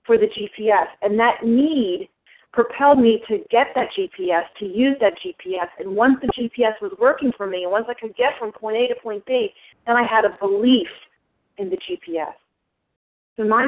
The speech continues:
personal experience is, where, how did I do step two? I had a belief that I was screwed. Oh, crap, I'm screwed. I have an allergy to the body that will never change, and, and an obsession of mine will always convince me to eat.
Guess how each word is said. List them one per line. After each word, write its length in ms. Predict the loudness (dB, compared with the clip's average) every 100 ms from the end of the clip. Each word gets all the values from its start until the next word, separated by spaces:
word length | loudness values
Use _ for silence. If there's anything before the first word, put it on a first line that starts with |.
| -2
personal 420 | -4 -2 0 0
experience 680 | 0 -4 -2 0 0 -2 -2
is, 220 | -2 -2 -6 -20 -20 _ 6
where, 240 | 8 8
how 180 | 6 4
did 100 | 4
I 100 | 2
do 180 | 2 -2 -2
step 160 | -8 -6
two? 300 | -2 0 0 -4
I 100 | -6
had 200 | 0 2
a 100 | 2
belief 440 | 4 4 6 4 2 0
that 100 | 4
I 100 | 4
was 120 | 2 -2 -16
screwed. 460 | -2 0 2 -2 -8 _ _ _ _ _ -20 _ _ 6
Oh, 240 | 8 8
crap, 460 | 6 2 6 6 4
I'm 180 | 0 0
screwed. 260 | 0 2 4
I 140 | 2
have 120 | -2
an 80 | -4
allergy 360 | 0 4 4 6
to 60 |
the 60 | 4
body 260 | 6 6 6
that 120 | 4
will 100 | 2
never 220 | 0 -2 -6 -4
change, 320 | -4 -4 -8 _
and, 120 | -14 -14 -12 -6
and 120 | -4
an 120 | -6
obsession 420 | -4 -2 -2 0
of 60 | 2
mine 220 | 2 2
will 140 | 0 2
always 260 | 4 4 0
convince 300 | -4 -2 -2 -4
me 100 | -6
to 220 | -6 -6
eat. 180 | -8